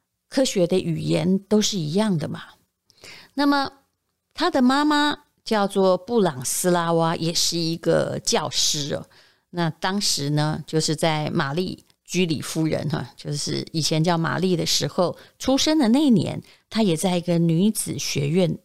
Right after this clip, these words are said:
担任校长。居里夫人其实她后来哦，整个个性的冷淡，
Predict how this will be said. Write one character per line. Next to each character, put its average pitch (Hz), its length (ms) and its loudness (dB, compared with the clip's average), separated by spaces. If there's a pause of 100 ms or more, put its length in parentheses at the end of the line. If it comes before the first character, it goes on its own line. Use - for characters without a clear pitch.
(340)
担 170 180 2
任 160 180 2
校 147 280 -2
长。 - 280 -8 (800)
居 226 160 2
里 220 80 4
夫 208 140 0
人 185 180 6
其 170 160 0
实 165 480 0 (380)
她 196 120 -4
后 208 280 2
来 - 300 -2
哦， - 160 -6
整 156 260 2
个 160 220 0
个 220 200 0
性 196 220 2
的 170 80 4
冷 160 320 0
淡， 180 240 -2